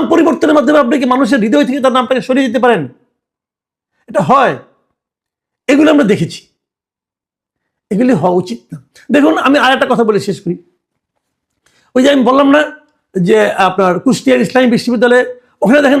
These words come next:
তারা কতগুলি নাম, কেবল যে শাহ আজিজের নামে বানিয়েছে তা না, ওখানে একটা ভবন ছিল, বিজ্ঞান ভবন, তার নাম ছিল ওয়াজেদ মিয়া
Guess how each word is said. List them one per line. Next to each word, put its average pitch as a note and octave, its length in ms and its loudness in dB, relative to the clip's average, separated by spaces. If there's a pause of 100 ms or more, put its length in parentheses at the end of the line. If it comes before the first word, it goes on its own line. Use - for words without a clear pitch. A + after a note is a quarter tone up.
তারা C#4 180 4
কতগুলি C4+ 260 0
নাম, A#3+ 140 0 (340)
কেবল C4 280 0
যে B3+ 100 2 (300)
শাহ A#3 160 2
আজিজের B3 420 0
নামে B3 140 2 (240)
বানিয়েছে A3+ 320 0
তা G3 120 2
না, C3+ 80 -8 (480)
ওখানে B3 160 2
একটা B3+ 200 2
ভবন B3 220 2
ছিল, A#3+ 140 0 (100)
বিজ্ঞান A3+ 280 0
ভবন, D3+ 220 -4 (300)
তার G#3+ 160 -2
নাম B3 120 0
ছিল C4+ 120 0 (120)
ওয়াজেদ C4 400 2
মিয়া C#4 120 4